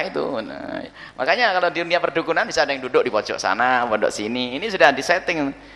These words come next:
Tapi kalau dukun ngerti yang belum punya ilmu ini, diambil ilmu ini, kacaunya ini. Ini urusan ini. <laughs> Jadi duduk sana, nanti suruh cerita. "Iya, kemarin banyak ceritanya." Nggak ada yang sembuh, nggak ada yang bener, nggak ada yang baik.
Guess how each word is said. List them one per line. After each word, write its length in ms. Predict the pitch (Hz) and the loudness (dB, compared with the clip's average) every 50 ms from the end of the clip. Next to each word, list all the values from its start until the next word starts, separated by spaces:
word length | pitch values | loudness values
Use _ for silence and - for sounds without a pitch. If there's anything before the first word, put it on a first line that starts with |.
| - - - | -14 -10 -6
Tapi 160 | 139 165 220 | -4 -2 0
kalau 160 | 254 247 190 | 0 0 0
dukun 240 | - 180 175 196 190 | 0 0 0 0 2
ngerti 400 | 190 190 180 185 - 233 240 247 | 2 2 0 0 -2 -2 0 0
yang 80 | 220 | 0
belum 240 | 185 190 185 185 190 | 0 -2 -2 0 0
punya 80 | 185 - | 0 0
ilmu 240 | - 185 185 190 185 | 0 0 -2 -2 -2
ini, 160 | 202 285 - | -2 -2 2
diambil 400 | - - - 262 277 240 220 214 214 | 2 4 4 4 4 4 4 4 2
ilmu 160 | 214 220 226 247 | 0 -2 -2 -2
ini, 160 | 220 196 185 | -2 -2 -2
kacaunya 400 | 190 190 - 214 208 185 180 180 | -4 -4 -4 -4 -6 -6 -6 -8
ini. 160 | - 160 170 175 170 - - - - _ _ _ - | -8 -10 -12 -14 -18 -20 -20 -20 -20 _ _ _ -14
Ini 100 | 185 190 - - | -12 -12 -12 -16
urusan 320 | - - - - - - - | -18 -18 -16 -16 -14 -14 -14
ini. 80 | - 170 - - - - - - - - - - - - - 202 - - 226 226 - | -14 -14 -16 -18 -20 -18 -16 -16 -16 -16 -16 -12 -8 -8 -8 -8 -8 -10 -14 -16 -16
<laughs> 840 | - - - 208 233 - - - - - 202 - - - - - 135 | -16 -14 -12 -10 -10 -10 -10 -14 -14 -14 -12 -12 -12 -12 -4 0 2
Jadi 100 | 147 175 190 | 2 2 2
duduk 240 | - 165 160 165 139 120 151 | 2 2 2 2 2 2 2
sana, 240 | 143 147 175 202 185 | 2 2 2 2 0
nanti 240 | 170 170 226 220 | 0 -2 -4 -4
suruh 160 | 226 247 - - | -4 -4 -4 -4
cerita. 320 | 185 175 160 - 131 113 | -6 -4 -2 0 -2 -2
"Iya, 240 | 120 131 123 113 - | -2 -4 -6 -6 -6
kemarin 560 | 117 117 113 117 120 110 107 110 107 107 104 | -6 -6 -6 -6 -6 -8 -10 -8 -8 -4 2
banyak 400 | 107 - - - 359 330 - - | 4 4 6 6 6 4 2 2
ceritanya." 400 | 262 - - 226 202 196 185 170 - - - - - - - - - - - _ _ _ _ _ _ _ _ _ _ - | 2 6 8 8 8 6 4 -2 -4 -8 -14 -18 -20 -20 -20 -20 -20 -20 -20 _ _ _ _ _ _ _ _ _ _ -10
Nggak 100 | - - - 95 | -6 -6 -4 -2
ada 80 | 98 95 95 | -2 -4 -4
yang 80 | 92 | -6
sembuh, 280 | 90 - 165 175 170 185 170 - | -12 -14 -14 -14 -14 -10 -8 -8
nggak 60 | - - | -6 -6
ada 60 | 92 90 | -6 -6
yang 100 | 90 90 117 | -6 -8 -10
bener, 160 | - - - | -12 -12 -12
nggak 200 | - - 87 69 82 | -10 -8 -6 -6 -6
ada 40 | 80 | -8
yang 80 | 71 82 | -8 -8
baik. 180 | - - - | -10 -10 -10